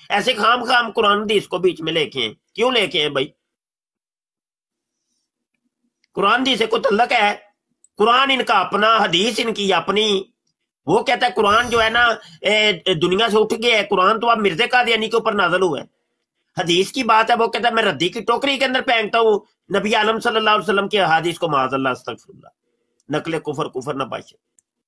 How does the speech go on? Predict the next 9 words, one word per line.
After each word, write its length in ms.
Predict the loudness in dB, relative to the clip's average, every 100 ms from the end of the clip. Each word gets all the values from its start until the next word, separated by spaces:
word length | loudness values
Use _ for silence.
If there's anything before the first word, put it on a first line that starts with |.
| _ _ _ _ _ _ _ _ _ -4
तो 80 | 0
कुरान 320 | 4 4 4
हदीस 200 | 0 0
से 80 | 0
तल्लुक 300 | 0 0 -2
क्या 240 | 0 2
है 140 | 2
तुम्हारा? 480 | 0 0 2 2 -2 _ _ _ _ _ _ _ _ _ _ _ _ _ -6
हैं? 260 | -4 -4